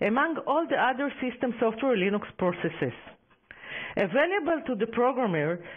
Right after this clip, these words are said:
is the C Toolkit A P Is library that provides extensive set of A P Is, such as read and write to and from the unit's database,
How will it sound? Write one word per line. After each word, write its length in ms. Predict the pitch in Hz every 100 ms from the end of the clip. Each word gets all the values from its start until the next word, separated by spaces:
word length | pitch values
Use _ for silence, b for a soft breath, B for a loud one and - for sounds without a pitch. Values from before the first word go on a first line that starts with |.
| B
is 160 | 220 202
the 100 | 240 -
C 100 | 381 381
Toolkit 380 | 311 311 311 285
A 120 | 240 233
P 80 |
Is 360 | 233 240 277 220
library 640 | 180 160 143 151 143 175 - B B
that 180 | - 214
provides 460 | 220 233 214 320 277
extensive 640 | 262 - - 294 311 339 349
set 160 | 294 -
of 80 | -
A 140 | 214 220
P 60 | 233
Is, 380 | 196 156 156 151 - B - -
such 220 | 220 226
as 80 | 196 190
read 160 | 294 294
and 200 | 302 226
write 300 | 214 208 214 - B B -
to 120 | 294
and 140 | 302 277 -
from 200 | 247 233
the 100 | 196
unit's 360 | 214 269 262 170
database, 600 | 190 180 180 151 156 156